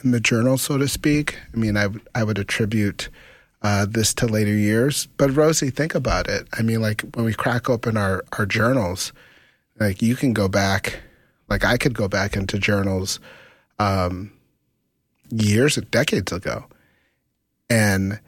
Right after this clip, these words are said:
the beauty about Scripture is that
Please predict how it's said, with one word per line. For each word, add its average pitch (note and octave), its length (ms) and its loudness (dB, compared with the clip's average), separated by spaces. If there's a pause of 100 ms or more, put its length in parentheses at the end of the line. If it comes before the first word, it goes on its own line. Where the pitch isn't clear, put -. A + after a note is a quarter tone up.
(420)
the A#2+ 120 2
beauty D3 380 4
about A#2 320 0
Scripture B2+ 460 -2
is G2 180 -4
that G2+ 280 -2